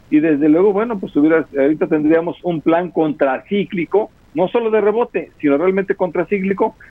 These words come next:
que te estimulara una recuperación más sostenida, más fuerte, más poderosa que la que tenemos, que estamos viendo un, un rebote de la economía, es todo, con, con la apertura de las actividades. Ahora, va-, vamos,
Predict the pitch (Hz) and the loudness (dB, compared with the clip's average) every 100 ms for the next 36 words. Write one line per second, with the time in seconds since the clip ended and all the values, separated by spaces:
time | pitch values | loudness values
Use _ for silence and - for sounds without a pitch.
0 | - 185 196 196 185 185 185 185 196 170 | -2 0 0 -2 0 2 4 4 0 -6
1 | 175 180 165 135 - 135 123 156 156 143 | -6 -4 -2 -2 0 0 0 -2 -4 -2
2 | 143 143 123 - 123 135 139 135 127 - | -4 -2 -6 -6 -2 2 2 0 -4 -4
3 | 127 117 120 120 - 123 113 107 135 - | -2 -2 -4 -6 0 2 2 0 -2 -6
4 | - - - 131 120 127 151 196 254 165 | -14 -10 -2 0 0 -2 -2 -4 -2 -4
5 | - 117 139 147 139 151 147 135 147 139 | -6 -4 -2 0 0 0 0 0 0 2
6 | 131 127 - 135 127 127 135 143 - 156 | 2 0 0 0 0 -4 -4 -4 0 0
7 | 151 - 117 - 117 104 110 95 135 135 | 0 -4 -8 -4 -2 -2 -2 0 0 0
8 | - _ _ 131 127 135 120 156 160 185 | -6 _ _ 0 0 -2 -4 2 4 4
9 | 170 - - - - 247 220 - _ _ | 0 -8 -20 -8 -2 -2 -2 -8 _ _
10 | - 151 151 233 | -8 -6 -2 -2